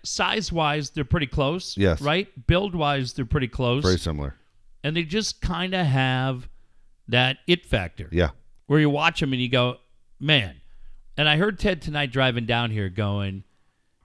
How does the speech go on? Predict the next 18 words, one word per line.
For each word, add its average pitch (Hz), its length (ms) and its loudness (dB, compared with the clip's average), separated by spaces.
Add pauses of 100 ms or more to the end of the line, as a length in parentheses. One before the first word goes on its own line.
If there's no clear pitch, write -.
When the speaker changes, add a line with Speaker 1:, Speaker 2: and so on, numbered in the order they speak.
Speaker 1:
"If 117 160 -4
you're 226 180 2
the 247 140 0
White 156 420 -4
Sox" - 580 -4
Speaker 2:
Oh, 92 60 0
you're, 69 200 -12 (180)
you 98 100 -6
wanna, 92 400 -4
you 98 160 -4
wanna 101 160 0
throw 104 300 2
up - 240 -6
because 92 240 -4
the 117 80 -2
White 156 240 -2
Sox 135 200 -2
hum-, 135 200 0